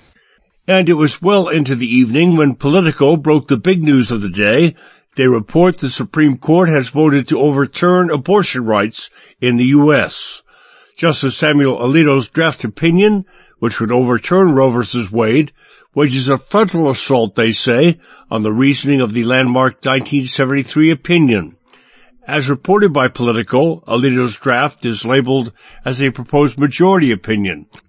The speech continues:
Politico says in the draft, Alito writes, Roe was egregiously wrong from the start, its reasoning was exceptionally weak,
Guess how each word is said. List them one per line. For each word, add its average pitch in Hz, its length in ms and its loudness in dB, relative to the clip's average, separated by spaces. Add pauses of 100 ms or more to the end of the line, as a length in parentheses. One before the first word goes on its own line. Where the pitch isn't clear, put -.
(400)
Politico 185 460 2
says 180 400 0
in 156 80 -2
the 147 100 0
draft, 156 460 0
Alito 147 420 0
writes, 175 520 -2
Roe 160 160 4
was 147 260 2
egregiously 147 760 0
wrong 147 400 2
from 127 160 -4
the 117 100 -4
start, 202 580 0 (400)
its 120 220 -8
reasoning 120 460 0
was 120 260 -4
exceptionally 113 640 -6
weak, 185 520 -2